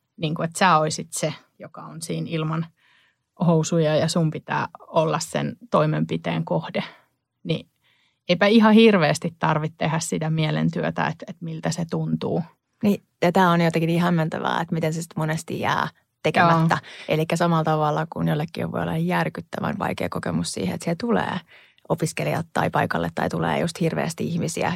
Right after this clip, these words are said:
Speaker 2: ihan sen takia vaan, että, että, että esimerkiksi niinku ei kysytä vaan lupaa, että, että ei saa päättää sitä itse. Ja saati sitten, että me eletään edelleen maailmassa, missä aika moni automaattisesti antaa sen luvan, vaikka ei haluaisi.
Speaker 1: Koska pitää olla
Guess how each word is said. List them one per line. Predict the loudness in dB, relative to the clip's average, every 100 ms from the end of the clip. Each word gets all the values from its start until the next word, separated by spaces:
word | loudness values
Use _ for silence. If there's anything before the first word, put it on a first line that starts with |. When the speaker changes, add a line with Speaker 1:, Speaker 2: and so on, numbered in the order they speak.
| -2
Speaker 2:
ihan | -2 0
sen | 0
takia | -2 -4 -4 -2
vaan, | 0 0
että, | -2 -4 -6 -8 -16 -18 -10
että, | -4 -4 -4
että | -4 -2
esimerkiksi | -2 -2
niinku | 0
ei | -2 0
kysytä | -2 0 2
vaan | 2
lupaa, | 0 0 0 0 -2 -10 _ -8
että, | -6
että | -4 -2
ei |
saa | 0 -2 0
päättää | 0 0 -6 -6 -4
sitä | -6 -6
itse. | -4 -4 -6 -8 -8 -12 _ _ _ _ -4
Ja | 2
saati | 2 2
sitten, | 0 0 -2
että | 0
me | 0 2
eletään | 0 0 0
edelleen | 0 0 2
maailmassa, | 2 2 0 -2 -4
missä | -4 -4
aika | -2 0
moni | 0 0 -2 -4 -14 -20 _ _ _
automaattisesti | 0 2 2 0 0 -2 0
antaa | 0 0
sen | 0
luvan, | 0 2 0
vaikka | 0 0 0
ei |
haluaisi. | 0 0 -4 -4 -6 -10 _ _ _ _ _ _ _ _
Speaker 1:
Koska | -10 -8 -10
pitää | -10 -6 0 2
olla | 2